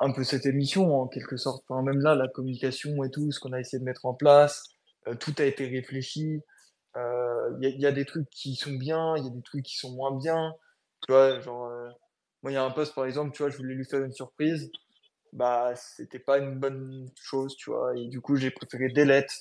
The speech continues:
pour pas prendre un drama sur Twitter, tu vois. Parce que, bah, apparemment, ça faisait bizarre. Mais après, c-, chacun pense différemment. Moi, je trouvais ça sympa. Ça faisait un petit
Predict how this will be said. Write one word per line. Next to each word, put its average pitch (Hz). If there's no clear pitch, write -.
pour -
pas 135
prendre 135
un 131
drama 131
sur 135
Twitter, 135
tu -
vois. 120
Parce -
que, 139
bah, 127
apparemment, 123
ça 131
faisait 123
bizarre. 131
Mais 123
après, 160
c-, -
chacun 165
pense 147
différemment. 156
Moi, 156
je -
trouvais 135
ça 135
sympa. 143
Ça 143
faisait 127
un 127
petit 131